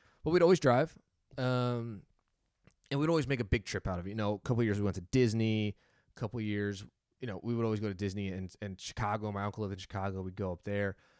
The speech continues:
But my favorite trip, I think, probably of my, uh, one or two of my, of all time in my, my life so far was when we went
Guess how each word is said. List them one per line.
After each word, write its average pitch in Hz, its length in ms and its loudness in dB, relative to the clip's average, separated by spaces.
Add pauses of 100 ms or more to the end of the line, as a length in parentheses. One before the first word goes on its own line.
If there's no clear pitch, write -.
(160)
But 135 100 -4
my 117 120 -2
favorite 160 600 -4
trip, 123 200 -4
I 117 80 -2
think, 113 300 -6 (200)
probably 185 340 -2
of 101 120 -4
my, 95 200 -4 (2000)
uh, 127 160 -12
one 180 260 -2
or 160 80 2
two 113 580 0
of 101 140 -6
my, 107 140 -6
of 95 180 -6
all 110 120 -2
time 107 380 -4
in 92 80 -6
my, 92 260 -6
my 95 140 -6
life 95 220 -2
so 90 140 -10
far 95 540 -4 (300)
was 104 420 -4
when 110 80 -2
we 117 100 0
went 113 300 -2